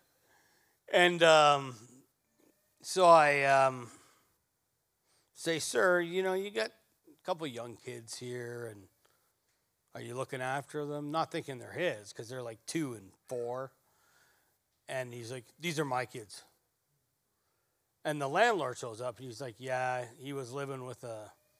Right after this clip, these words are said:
nineteen-year-old girl, got her pregnant, then kicked her out for drugs. And now he's raising the kids." And I'm like, "Oh." He goes, "Yeah, he's over six months behind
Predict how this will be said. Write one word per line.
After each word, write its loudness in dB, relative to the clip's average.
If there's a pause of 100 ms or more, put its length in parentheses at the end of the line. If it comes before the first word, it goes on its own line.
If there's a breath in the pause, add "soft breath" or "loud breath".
(500)
nineteen-year-old -6
girl, -4
got -4
her -10
pregnant, -12 (300)
then -10
kicked -12
her -8
out -12
for -18
drugs. -12 (800)
And -10
now -2
he's -8
raising -8
the -14
kids." 0 (1900)
And -12
I'm -10
like, -14
"Oh." -6
He -10
goes, -8
"Yeah, -4
he's -12 (1300)
over -2
six -6
months -6
behind -10